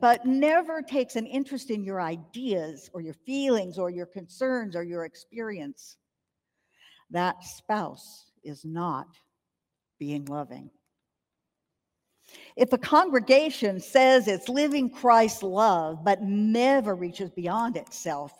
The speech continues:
into the wider community and into the world, it's not living Christ's love. As a people of faith, love is what we do. Now, I know here in Arapahoe, we do a lot,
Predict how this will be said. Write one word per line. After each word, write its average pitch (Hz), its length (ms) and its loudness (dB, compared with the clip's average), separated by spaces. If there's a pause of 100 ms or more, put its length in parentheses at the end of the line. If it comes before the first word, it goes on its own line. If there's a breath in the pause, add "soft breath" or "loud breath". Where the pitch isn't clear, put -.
(240)
into 170 180 -14
the 170 120 -6
wider 196 420 2
community 160 920 -10
and 160 140 -8
into 165 240 -10
the 156 80 -10
world, 151 480 -8 (920)
it's - 300 -6
not 170 500 -2
living 147 460 -10 (180)
Christ's 147 440 -12
love. 143 260 -12 (2500)
As 196 140 -4
a 220 60 -4
people 359 480 -2
of 330 100 -2
faith, 170 500 -2 (1120)
love 185 640 0 (440)
is 165 160 -8
what 151 180 -4
we 151 120 -10
do. 131 360 -14 (720)
Now, 214 160 2
I 214 100 0
know 190 260 -2
here 185 220 -6
in 202 80 -6
Arapahoe, 165 540 -4
we 208 180 -4
do 190 320 -4
a 165 200 0
lot, 160 600 -10